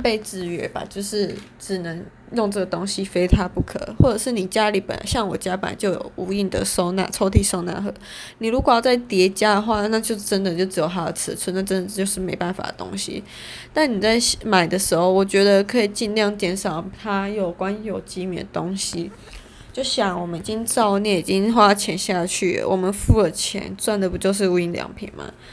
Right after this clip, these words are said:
那如果无印良品赚那些钱，还是继续剥削，或者是买那些血汗棉花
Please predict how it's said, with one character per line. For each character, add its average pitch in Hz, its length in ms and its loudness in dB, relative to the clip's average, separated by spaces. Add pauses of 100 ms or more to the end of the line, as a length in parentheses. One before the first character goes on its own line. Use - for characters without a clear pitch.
(140)
那 240 100 -2
如 233 140 2
果 233 120 2
无 185 140 2
印 208 100 -2
良 190 200 -2
品 208 220 -6
赚 196 200 -2
那 196 80 -2
些 196 180 -2
钱， 190 300 -6
还 185 120 -4
是 196 160 -6
继 202 160 -4
续 196 160 -2
剥 190 240 -4
削， 190 380 -6 (160)
或 208 140 -2
者 190 80 -4
是 202 220 -6
买 196 280 -4
那 196 60 -2
些 196 340 0
血 190 380 0
汗 208 240 0
棉 170 260 -2
花 185 340 0